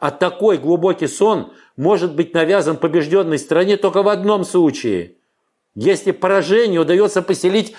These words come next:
внутрь каждого из граждан страны, тогда поражение начнёт разлагать души людей и лишать их духовной силы. Причём совсем нетрудно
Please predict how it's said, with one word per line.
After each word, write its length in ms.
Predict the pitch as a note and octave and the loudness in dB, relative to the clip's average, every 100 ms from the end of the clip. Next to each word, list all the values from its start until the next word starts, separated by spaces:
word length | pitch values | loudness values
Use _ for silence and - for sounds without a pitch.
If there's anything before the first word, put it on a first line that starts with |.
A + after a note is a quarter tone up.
| - | -10
внутрь 560 | C#3+ F3+ B3 A#3+ A#3+ C#3+ | -2 2 2 2 0 -2
каждого 480 | - E3+ C3+ C3+ C#3 | 0 -2 0 0 0
из 100 | C3 | 2
граждан 360 | D3 B2+ A2+ | 0 0 -4
страны, 520 | G#2+ C3 B2 F#2 D#2+ - _ _ _ _ _ | -6 -4 -2 -4 -12 -18 _ _ _ _ _
тогда 440 | F#3 F#3 C#3 G#3 A#3 | -4 -4 -2 0 0
поражение 640 | A3 G3 D#3+ D#3+ A2+ G#2+ | 2 2 2 0 -2 -2
начнёт 380 | D3 - G3+ F3+ | -4 -2 -2 0
разлагать 640 | E3+ E3+ F#3 F#3 G3 D3 | 0 2 0 0 -2 -2
души 320 | A3+ G#3+ E3+ | -4 -2 0
людей 480 | D3+ C#3 A#2+ G2 - - - | 0 0 0 -2 -4 -14 -2
и 100 | D3+ | 0
лишать 380 | D#3+ - A3 | 2 2 0
их 120 | G#3 C#3 | 0 0
духовной 440 | D#3 D#3+ E3 D#3 | -2 0 0 -2
силы. 380 | - A2 G2 - _ _ _ _ _ _ _ _ _ _ _ _ _ _ _ _ _ _ _ _ _ _ _ _ _ - | -2 -4 -4 -8 _ _ _ _ _ _ _ _ _ _ _ _ _ _ _ _ _ _ _ _ _ _ _ _ _ -6
Причём 360 | C#3 C3 F3 | -4 0 -2
совсем 400 | - C#3+ - D3+ | 0 -2 0 0
нетрудно 720 | D#3+ E3+ F#3+ C#3+ G#2+ G2+ - | 0 0 0 0 0 -2 -4